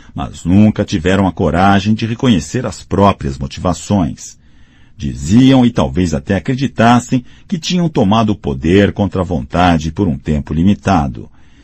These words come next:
e que na primeira esquina da história surgiria um paraíso em que todos os seres humanos seriam livres e iguais.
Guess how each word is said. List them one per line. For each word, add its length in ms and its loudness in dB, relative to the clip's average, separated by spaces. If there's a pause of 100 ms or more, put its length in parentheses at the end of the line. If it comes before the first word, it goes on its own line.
e 60 -16
que 120 -10
na 120 -8
primeira 480 0
esquina 400 -2
da 80 -4
história 560 0
surgiria 500 -2
um 60 -2
paraíso 680 2 (240)
em 120 2
que 160 -2
todos 520 0
os 120 -8
seres 300 -2
humanos 380 2
seriam 400 -2
livres 560 -4
e 60 0
iguais. 680 -2